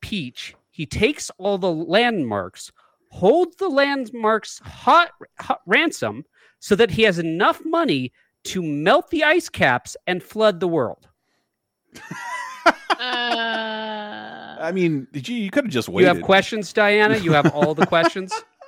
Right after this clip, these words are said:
Speaker 2: No, that, uh, no, science checks out. Yeah.
Speaker 3: <laughs> Um,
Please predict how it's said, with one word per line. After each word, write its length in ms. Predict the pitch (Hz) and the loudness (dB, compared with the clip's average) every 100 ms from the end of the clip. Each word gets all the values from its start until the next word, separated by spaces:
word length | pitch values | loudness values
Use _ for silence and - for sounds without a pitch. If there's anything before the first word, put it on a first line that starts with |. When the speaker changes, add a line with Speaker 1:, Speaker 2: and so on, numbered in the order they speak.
| _ _ - 277 247 196 _ _ 147 - | _ _ -20 -20 -20 -20 _ _ -20 -6
Speaker 2:
No, 120 | 339 494 571 494 - | 0 4 2 2 2
that, 140 | 494 - | 0 2
uh, 220 | 466 440 427 _ _ _ _ _ _ 440 | 2 2 -2 _ _ _ _ _ _ -2
no, 100 | 453 - | -2 -4
science 280 | - 370 392 | 0 2 2
checks 200 | - - | 0 -2
out. 200 | 254 240 _ | -2 -2 _
Yeah. 120 | 254 254 _ 131 - 127 | -10 -10 _ -20 -18 -4
Speaker 3:
<laughs> 840 | 175 139 - 139 269 196 294 - 113 - _ - 320 262 - | -4 -2 -6 -6 -4 -2 -4 -4 -10 -12 _ -14 -10 -8 -2
Um, 460 | 131 127 127 123 | 6 8 8 6